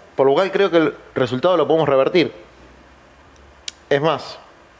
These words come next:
creo que la derrota es una gran oportunidad. Te diría algo que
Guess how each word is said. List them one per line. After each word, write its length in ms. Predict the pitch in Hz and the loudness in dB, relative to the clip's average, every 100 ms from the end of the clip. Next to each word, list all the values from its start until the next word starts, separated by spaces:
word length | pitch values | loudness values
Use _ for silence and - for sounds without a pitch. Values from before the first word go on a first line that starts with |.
| _ _ - - - - - | _ _ -20 -20 -20 -20 -4
creo 180 | 160 | -2
que 80 | 151 | 0
la 120 | 139 123 | 2 2
derrota 720 | 127 165 165 160 160 - - - - _ _ _ _ _ - | 2 0 2 0 0 -8 -20 -20 -20 _ _ _ _ _ -6
es 180 | 127 | -2
una 280 | 139 127 117 | -2 0 0
gran 200 | 127 156 | 2 0
oportunidad. 500 | 147 110 - 85 80 - - _ - - _ - - - - _ _ _ _ - _ _ _ - - | -2 -4 -6 -8 -10 -14 -20 _ -20 -20 _ -20 -20 -20 -20 _ _ _ _ -20 _ _ _ -20 -2
Te 80 | 113 | 2
diría 540 | 120 127 160 170 143 | 4 4 4 4 2
algo 640 | - 120 135 143 143 123 | 0 0 0 2 0 0
que 460 | - 110 117 123 | 0 2 4 2